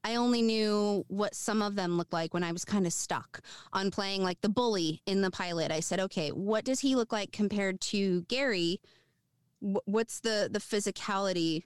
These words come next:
so I can see how he's gonna sound?" And that was helpful. But sometimes you don't see what the characters look like ahead of time. And they animate it around your voice, which is what they did for me. I gave one of the kids braces.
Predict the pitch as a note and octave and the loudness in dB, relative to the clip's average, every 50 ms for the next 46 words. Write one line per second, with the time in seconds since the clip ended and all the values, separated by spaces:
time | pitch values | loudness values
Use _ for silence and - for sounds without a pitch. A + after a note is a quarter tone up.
0 | _ - - - G#3 - - F3 E3+ F3 - - F#3+ F#3 F3 - - G3 F3+ F3 | _ -10 -6 -4 -4 -2 0 -2 -2 -2 0 2 2 2 2 2 0 2 2 4
1 | E3+ E3 E3 D#3+ E3+ - _ _ _ _ _ _ _ _ _ - - - G3 F#3+ | 4 4 4 2 0 -4 _ _ _ _ _ _ _ _ _ -8 -4 -2 0 0
2 | F3+ F3 - F#3 E3+ - - D#3+ D3 - - - F#3+ E3 D3+ - - - - - | 0 -2 -2 -4 -4 -2 -2 -4 -4 -2 -2 -2 -2 -2 -4 -6 -8 -10 -12 -16
3 | _ _ _ - - - _ _ - G3 G3 G3+ F#3+ F#3 F3 E3+ - - F3 - | _ _ _ -20 -20 -20 _ _ -2 2 4 4 4 4 2 -2 -2 -4 -4 -2
4 | G3 F3 D#3 - - D#3 D3 - - - - - F3 F#3 G3+ C4+ C#4+ D#4 E4+ E4 | -2 -4 -4 -2 -2 -4 -2 -2 -4 -6 -4 -2 -2 -2 0 0 4 4 4 2
5 | - A3+ A3 A3 G3 G3 F#3 G3+ - - - G#3 G3 G3 F3+ - E3+ - - F3 | 2 2 2 4 4 4 2 0 -2 -4 -2 0 0 0 0 -2 -4 -4 -2 -2
6 | F3+ G3 - F#3 F3 - E3+ - - F3 E3 - D#3+ D#3 E3 F#3 F#3+ - C3+ G#2+ | -2 -2 -2 -4 -2 -2 -4 -4 -4 -6 -4 -4 -4 -4 -4 -6 -4 -6 -6 -8
7 | A2 - - _ _ _ _ _ _ _ _ _ _ _ _ _ _ _ _ _ | -8 -10 -14 _ _ _ _ _ _ _ _ _ _ _ _ _ _ _ _ _
8 | - G3 G3+ G3+ G3 G3 G3 F3 F3 G3 G3+ A3 A3+ A3 G#3 G3+ G3+ G3 - - | -4 0 2 2 2 2 0 0 0 0 0 2 0 0 0 0 0 -2 -2 -4
9 | _ _ - F3+ F3+ F3 F3 E3+ E3+ E3+ F3 F3 F3 F3 F3+ F3+ F3+ F3 E3 F3 | _ _ -4 -4 -2 0 0 0 0 0 0 0 0 2 2 2 2 2 2 0
10 | E3 E3 E3+ E3+ E3+ E3+ E3+ E3 E3 E3 E3 F3 C4 E4+ C#4+ - - - - - | -2 -2 0 0 0 2 2 0 0 -2 -2 -2 -2 -2 -4 -4 -6 -8 -8 -8
11 | - - G3+ F3 - - F#3+ F3+ F3 - - - F#3+ F3+ - F#3+ F#3 F3+ F3+ F3+ | -4 -4 -4 -2 0 0 0 0 0 0 -2 -4 -4 -4 -2 -2 0 0 0 -2
12 | - - F#3 F#3 F#3+ F#3 F3 E3+ E3 F3 F#3 F#3 F3+ F3+ F3+ F3+ F#3 F3+ F3 - | -2 -2 -2 0 0 0 0 0 0 0 0 0 0 2 2 0 0 -2 -2 -2
13 | F3+ E3 E3 - - F3 F3 F3+ - E3 D#3 E3+ - - | -2 -2 -2 -2 -2 0 0 0 0 0 0 0 -2 -4